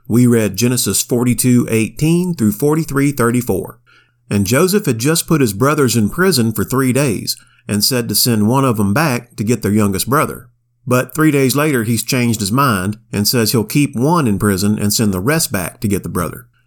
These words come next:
And the brothers all discuss how this is happening to 'em 'cause of the way they treated Joseph all those years ago. And Reuben's like, "I told y'all to leave him alone." But they didn't know Joseph could understand 'em, and he got upset.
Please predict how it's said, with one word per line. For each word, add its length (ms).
And 140
the 60
brothers 340
all 240
discuss 560
how 160
this 200
is 100
happening 340
to 180
'em 180
'cause 260
of 80
the 80
way 240
they 140
treated 360
Joseph 460
all 200
those 240
years 240
ago. 360
And 160
Reuben's 320
like, 240
"I 140
told 340
y'all 220
to 80
leave 220
him 100
alone." 480
But 140
they 100
didn't 240
know 240
Joseph 400
could 140
understand 500
'em, 220
and 160
he 80
got 180
upset. 440